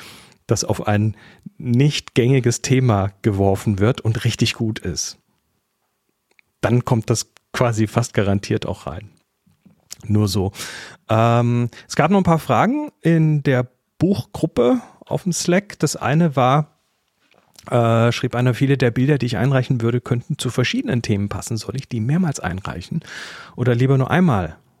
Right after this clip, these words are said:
Und du kannst sehen, wo du sie am besten unterbringen möchtest. Ähm, bitte nur einmal, da wo es am besten passt,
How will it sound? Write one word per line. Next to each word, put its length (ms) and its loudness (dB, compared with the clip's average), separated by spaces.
Und 160 -4
du 60 2
kannst 300 0
sehen, 240 2
wo 60 2
du 60 2
sie 140 2
am 100 2
besten 340 -2
unterbringen 960 -2
möchtest. 520 -8
Ähm, 420 2
bitte 220 0
nur 220 2
einmal, 560 2
da 200 2
wo 40 2
es 100 -4
am 160 -2
besten 340 -2
passt, 380 -4